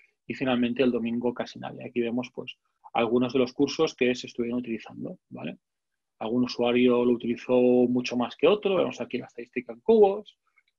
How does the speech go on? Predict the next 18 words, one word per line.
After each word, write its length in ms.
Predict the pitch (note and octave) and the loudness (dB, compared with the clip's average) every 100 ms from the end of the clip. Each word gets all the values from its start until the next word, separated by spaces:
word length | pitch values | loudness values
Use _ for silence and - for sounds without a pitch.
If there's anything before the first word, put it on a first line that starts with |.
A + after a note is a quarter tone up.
| - | 4
pero 160 | C3+ | 6
yo 120 | C#3 | 8
lo 100 | E3 | 6
que 160 | E3+ C#3 | 6 2
quiero 200 | - C#3+ | 4 4
que 140 | C#3+ | 6
veáis 340 | C3 C3+ C#3+ C#3 | 6 6 4 2
más 180 | B2+ - | -4 0
que 140 | B2+ | 0
esto, 400 | B2+ - D3 - _ - | 0 0 -2 -2 _ -10
¿vale? 240 | B2+ D3 | -8 -6
Lo 80 | C3+ | -8
que 140 | - | -8
me 80 | A2+ | -10
interesa 340 | A2 A#2+ B2 | -6 -6 -4
más 140 | B2+ - | -6 -4
que 80 | B2 | 2
veáis 440 | B2 C3 - - | 4 2 -2 -16